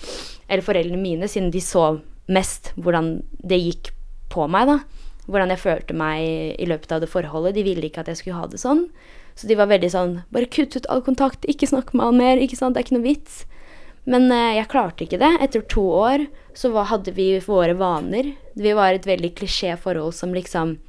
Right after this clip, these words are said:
snakka, jeg forventet at vi skulle snakke med hverandre hele tiden.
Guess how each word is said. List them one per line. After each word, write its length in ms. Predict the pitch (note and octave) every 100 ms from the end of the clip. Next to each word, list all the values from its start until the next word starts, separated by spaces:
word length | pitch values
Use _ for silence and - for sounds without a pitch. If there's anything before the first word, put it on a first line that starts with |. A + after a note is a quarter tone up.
| - - - - - -
snakka, 420 | - G#3+ G3 - -
jeg 160 | A3
forventet 440 | A3 G#3 F#3+ F3 G3
at 120 | F#3+
vi 80 | F#3+
skulle 320 | - G#3 F3 F3
snakke 360 | G3+ F3+ F#3
med 160 | F#3 E3
hverandre 460 | E3 D#3+ E3 E3 E3+ - - -
hele 520 | B3 G3+ - - - E3
tiden. 360 | F3 E3 F3